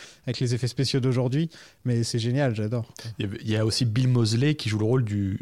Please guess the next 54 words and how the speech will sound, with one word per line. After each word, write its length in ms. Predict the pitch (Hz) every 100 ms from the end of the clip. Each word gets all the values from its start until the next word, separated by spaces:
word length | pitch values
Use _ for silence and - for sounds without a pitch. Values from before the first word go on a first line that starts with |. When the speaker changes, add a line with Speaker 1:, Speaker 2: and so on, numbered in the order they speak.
| 117
Speaker 2:
du 100 | 110
général 420 | 127 123 123 123
en 80 | 117
chef 240 | - 127
des 120 | 113
squelettes 340 | - 113 123 -
à 80 | 107
côté 320 | - 110 131
de, 540 | 123 110 101 98 98 95
du 180 | 98 110 117
Evil 220 | 107 107
Ash, 260 | - 110 -
en 20 |
fait. 220 | 95 - - 135
Speaker 1:
Ouais. 180 | 120 110 - - 107
Speaker 2:
Ça, 140 | -
c'est, 260 | 123 104 101
c'est 200 | - -
assez, 300 | 92 - 107 98
euh, 160 | 92
c'est 140 | - 92
assez 160 | -
marrant. 220 | 92 98 123
Mais, 160 | 110
euh, 160 | 110 107
en 80 | 104
fait, 200 | 135 -
il 40 |
se 80 | -
permet 260 | 98 110
tous 240 | 104 - 113
les 180 | 107 98
effets 200 | - 110
possibles 340 | 95 - 107
et 60 | 101
imaginables. 320 | 98 104 185 311
Speaker 1:
Ouais. 40 | -
Speaker 2:
C'est 120 | - 127
marrant 120 | 139
parce 140 | 131
que 80 | 123
les 80 | 113
squelettes 360 | - 117 104
parlent 220 | 135 139 117
et 40 |
ils 40 |
font 160 | 101 110
des 140 | 110
bruits 160 | 110 123
genre, 140 | 117 -
ah ! 420 | 330 285 214 147 180 -
<laughs> 220 | 508 -
Ah, 160 | -
bah ! 100 | 202